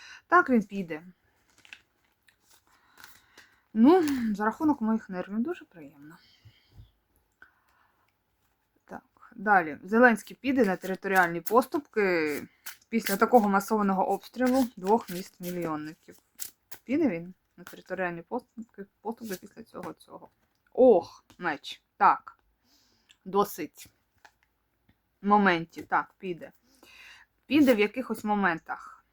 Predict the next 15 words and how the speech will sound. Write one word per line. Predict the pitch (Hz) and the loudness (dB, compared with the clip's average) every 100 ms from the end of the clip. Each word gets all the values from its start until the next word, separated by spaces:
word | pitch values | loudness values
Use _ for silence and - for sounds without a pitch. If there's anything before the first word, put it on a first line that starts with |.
| _ - | _ -10
Очікуйте. | 247 - 226 - 160 - 156 - _ _ _ | -8 -6 -6 -6 -12 -12 -20 -20 _ _ _
Може | 202 294 285 277 220 202 | 6 6 6 2 2 -2
казати | 226 233 285 262 | 0 6 6 6
вам | 233 | 0
все, | 220 262 | 0 -4
що | 247 226 | -6 -6
завгодно, | 208 202 202 269 190 151 | -6 -2 2 2 2 -4
але | 175 180 196 185 - _ _ _ _ _ _ _ - | -4 0 0 0 -6 _ _ _ _ _ _ _ -8
буде | 196 277 254 175 | 4 6 6 2
вже. | 156 151 135 131 - _ _ _ _ _ - - _ _ _ _ _ _ - | -6 -10 -14 -16 -16 _ _ _ _ _ -20 -20 _ _ _ _ _ _ -14
Буде. | 190 220 165 151 _ _ _ _ _ _ - | -2 0 -2 -8 _ _ _ _ _ _ -8
Колесо | 180 269 - | -6 -6 -6
долі. | 190 170 196 156 _ _ _ _ _ _ _ _ _ _ _ _ _ _ | -4 -2 -2 -6 _ _ _ _ _ _ _ _ _ _ _ _ _ _
Його | 175 180 247 | -12 -2 -2
давлять. | 233 165 180 175 131 | 2 2 2 0 -10